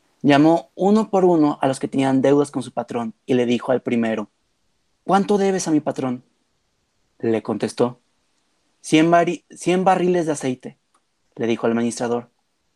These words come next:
"Toma tu recibo, siéntate y escribe enseguida cincuenta". Después le dijo a otro,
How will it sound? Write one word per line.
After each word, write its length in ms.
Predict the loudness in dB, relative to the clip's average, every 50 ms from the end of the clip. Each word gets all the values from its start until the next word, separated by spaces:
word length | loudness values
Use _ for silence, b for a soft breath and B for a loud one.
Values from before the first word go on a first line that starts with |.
| _ _ _ -4
"Toma 240 | -2 0 0 0 0
tu 100 | 0 0
recibo, 460 | -2 0 -2 -2 -2 -2 -4 -6 _ _ _ _ _ _ _ _ _ _ _
siéntate 420 | -2 0 0 0 0 -2 -2 0
y 80 | 0 0
escribe 480 | 0 0 0 0 2 2 0 -2 -6 -8
enseguida 540 | -6 -4 -4 -4 -2 -2 -2 -2 -2 -2 -4
cincuenta". 600 | -6 -6 -8 -8 -8 -10 -14 -14 -16 -20 -20 _ _ _ _ _ _ _ _ _ _ _ _ _ _ _ _ _ _ _ _ _ _ _ _ _
Después 360 | 2 2 2 2 2 2 4 4
le 80 | 4
dijo 200 | 2 2 2 2
a 40 | 0
otro, 280 | 0 0 -2 -6 -6